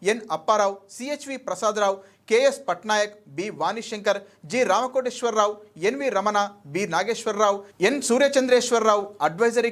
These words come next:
కమిటీ మెంబర్లుగా ఎం శేషుబాబు, కేఆర్కేవి ఫణీంద్రరావులు ఎన్నికయ్యారని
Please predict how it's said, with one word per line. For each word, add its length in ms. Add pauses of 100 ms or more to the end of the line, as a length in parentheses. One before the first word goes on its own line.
కమిటీ 260
మెంబర్లుగా 400 (200)
ఎం 80 (100)
శేషుబాబు, 500 (380)
కేఆర్కేవి 600 (100)
ఫణీంద్రరావులు 680
ఎన్నికయ్యారని 580